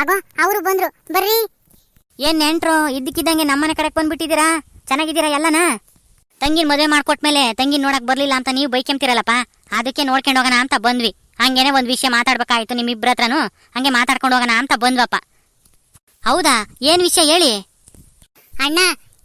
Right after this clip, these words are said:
Speaker 1: ಏನ್ ವಿಷಯ ಅಂದ್ರೆ ನಮ್ ಮಗ ಇದನ್ನಲ್ಲ ರಾಜು, ಅವ್ನಿಗೆ ನಿನ್ ಮಗಳನ್ನ ಕೇಳೋಣ ಅಂತ ಬಂದಿದೀವಿ. ಇಷ್ಟೊತ್ತು ಅದೇ ಮಾತಾಡ್ತಾ ಇದ್ವಿ. ಭಾಗ್ಯಮ್ ಇದ್ದಳು, ನಮ್ ಮನೆಯವ್ರು ಬರ್ಲಿ, ಅವ್ರನ್ನ ಒಂದ್ ಮಾತ್ ಕೇಳಿ ಯಾವ್ದು ಹೇಳ್ತೀವಿ ಅಂತ ಹೇಳಿದ್ಲು, ಅದಕ್ಕೆ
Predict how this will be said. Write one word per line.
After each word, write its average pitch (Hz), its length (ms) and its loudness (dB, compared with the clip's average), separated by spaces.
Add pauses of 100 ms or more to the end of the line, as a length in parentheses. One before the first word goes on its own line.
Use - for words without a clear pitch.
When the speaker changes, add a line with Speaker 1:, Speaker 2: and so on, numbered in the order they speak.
(120)
Speaker 1:
ಏನ್ 359 180 2
ವಿಷಯ 349 260 2
ಅಂದ್ರೆ 330 200 2 (580)
ನಮ್ 302 180 0
ಮಗ 294 140 -2 (120)
ಇದನ್ನಲ್ಲ 339 300 0 (120)
ರಾಜು, 302 280 -2 (320)
ಅವ್ನಿಗೆ 320 280 0 (100)
ನಿನ್ 320 180 -2
ಮಗಳನ್ನ 320 340 0 (400)
ಕೇಳೋಣ 370 300 2 (100)
ಅಂತ 370 120 -2 (120)
ಬಂದಿದೀವಿ. 330 420 -2 (1300)
ಇಷ್ಟೊತ್ತು 381 460 -2
ಅದೇ 302 140 0 (120)
ಮಾತಾಡ್ತಾ 339 460 -2
ಇದ್ವಿ. 320 240 -2 (500)
ಭಾಗ್ಯಮ್ 320 380 0
ಇದ್ದಳು, 349 280 0 (260)
ನಮ್ 277 160 -4
ಮನೆಯವ್ರು 339 260 -2 (100)
ಬರ್ಲಿ, 339 320 0
ಅವ್ರನ್ನ 311 280 0
ಒಂದ್ 302 180 -2
ಮಾತ್ 294 260 -2
ಕೇಳಿ 330 240 0 (120)
ಯಾವ್ದು 277 220 -2 (100)
ಹೇಳ್ತೀವಿ 285 400 -2
ಅಂತ 269 120 -6 (140)
ಹೇಳಿದ್ಲು, 269 420 -2 (440)
ಅದಕ್ಕೆ 277 240 -2